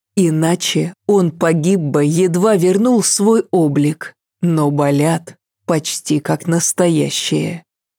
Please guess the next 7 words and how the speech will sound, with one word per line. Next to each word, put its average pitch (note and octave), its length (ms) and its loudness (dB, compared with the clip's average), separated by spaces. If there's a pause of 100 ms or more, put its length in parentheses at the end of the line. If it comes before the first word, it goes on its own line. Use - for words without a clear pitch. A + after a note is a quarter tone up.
(420)
Однако F3+ 680 0
хуже F#3 560 0
всего D3+ 680 -2 (240)
была G#3 340 2
странная A3 760 0
пустота F#3 760 -2
внутри. D#3 760 -4